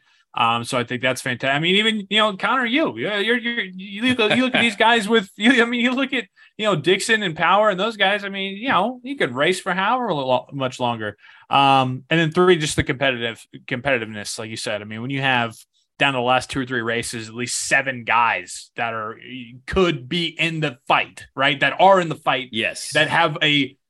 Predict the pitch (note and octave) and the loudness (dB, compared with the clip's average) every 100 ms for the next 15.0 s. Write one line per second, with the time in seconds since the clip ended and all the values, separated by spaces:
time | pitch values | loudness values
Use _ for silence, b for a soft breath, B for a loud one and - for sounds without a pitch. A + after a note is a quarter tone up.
0 | _ - F3 F3 D#3+ D#3+ E3+ E3+ E3 D#3+ | _ -4 -2 -2 -4 -2 -2 -2 -4 -4
1 | D3 C3 - D#3+ D#3 D#3 C#3 D3 C#3 F#3+ | -4 -4 -2 0 2 0 0 -4 -2 0
2 | E3+ D3+ C#3 - - C#3+ - E3+ D#3+ C#3+ | -2 -2 -8 -8 -4 -2 0 4 6 6
3 | D3 C3+ C3 C3 C#3 D3 B2+ C3+ B2 A#2 | 4 2 -4 -8 -6 -6 -6 -4 -4 -4
4 | B B B - C#3 C#3+ C3 C3+ A#2+ B2+ | B B B -4 2 2 2 -2 -2 0
5 | B2 - B2 B2 B2 B2 C3 C3 C3 C#3 | -2 -2 -8 -6 -6 -6 -4 -2 2 2
6 | C3+ C3 C#3+ C3+ C3 C3+ C#3 C#3 B2 B2+ | 2 2 2 0 -4 -4 -4 -6 -4 -4
7 | C3+ C3+ B2+ A#2+ B2+ B2+ B2+ C3+ C#3 C#3 | -4 -4 -8 -10 -12 -14 -8 -8 -6 -2
8 | C3+ B2+ C#3+ C#3 B2+ B2 A2+ A#2 C#3 B2+ | -4 -4 -8 -8 -2 -2 -2 -2 -2 -2
9 | A2+ B2 B2+ C#3 B2 B2+ A#2+ B2+ A#2 A2+ | -4 -4 -4 -8 -10 -10 -10 -10 -10 -10
10 | - A2+ A#2+ A#2 A2+ A#2+ - D3 C#3+ C3+ | -12 -10 -10 -10 -14 -16 -6 -4 -2 -2
11 | B2 - B2 B2 - B B B - A#2+ | -4 -4 -2 -4 -6 B B B -10 -8
12 | A2+ A2 B2 A#2 D3 C#3 B2 C3 B2 - | -6 -6 -2 0 2 0 0 -2 -2 0
13 | A#2+ A#2 A#2+ - - A#2+ A#2+ A#2 A2+ B2 | -2 -2 -8 -8 -6 -6 -6 -8 -8 -10
14 | A#2 A2 B2+ A#2 - B2 G#2+ G#2 A#2+ | -14 -4 -2 -2 -2 -2 -2 -2 -8